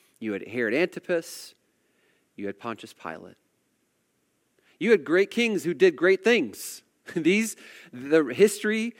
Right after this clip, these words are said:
has taught about these emperors and these kings, these rulers, and they've, history has said that these were great men who did great things for their people.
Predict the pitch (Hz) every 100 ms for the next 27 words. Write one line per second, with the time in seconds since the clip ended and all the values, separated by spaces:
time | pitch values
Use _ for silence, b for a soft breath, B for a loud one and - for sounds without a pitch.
0 | b 170 - - 175 202 - 139 165 185
1 | - b b 120 170 196 196 - _ -
2 | 175 190 175 185 208 170 143 135 180 190
3 | - 185 175 208 240 - - - _ _
4 | _ _ _ _ _ _ _ 127 175 190
5 | 147 156 202 202 214 233 262 - - _
6 | _ _ _ 156 170 160 _ 139 170 196
7 | - _ _ _ - 135 196 - 214 196
8 | - 196 214 190 - - 147 196 220 202
9 | 190 190 190 b b b b - 104 139
10 | 196 247 208 214 214 208 202 190 _ -
11 | 151 151 123 - - - 120 196 233 -
12 | 214 202 202 190 - - _ _ _ -
13 | 170 170 170 160 151 - 101